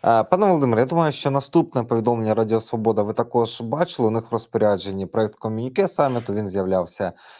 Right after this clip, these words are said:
і раніше в різних видах засобу інформації. В, в, журналісти одразу поточнюють, що документ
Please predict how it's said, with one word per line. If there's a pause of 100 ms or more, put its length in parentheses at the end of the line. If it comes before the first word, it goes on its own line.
і
раніше
в
різних
видах
засобу
інформації.
В,
в,
журналісти
одразу
поточнюють,
що
документ